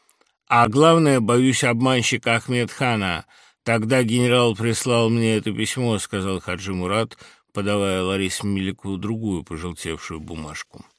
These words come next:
«Ты мне отвечал на моё письмо, спасибо», — прочитал Ларис Меликов.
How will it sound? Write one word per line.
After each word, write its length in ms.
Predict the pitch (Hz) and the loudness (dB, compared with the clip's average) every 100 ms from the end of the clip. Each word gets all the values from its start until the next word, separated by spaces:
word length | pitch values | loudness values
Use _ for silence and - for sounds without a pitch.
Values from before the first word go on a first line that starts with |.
| _ - - - _ _ | _ -20 -20 -20 _ _
«Ты 160 | 147 151 | 2 4
мне 340 | 151 156 151 | 4 4 2
отвечал 520 | 143 151 139 175 151 | 2 2 2 4 4
на 120 | 143 | 4
моё 280 | 139 139 135 | 4 4 2
письмо, 520 | 117 131 - 151 143 | 0 -2 0 0 0
спасибо», — 680 | 117 - 110 - 143 127 104 | 0 -2 -4 0 0 0 -2
прочитал 480 | - 92 - 98 95 | -4 -6 -6 -4 -4
Ларис 320 | 90 90 - | -4 -4 -6
Меликов. 500 | 95 85 82 - - | -6 -6 -6 -12 -16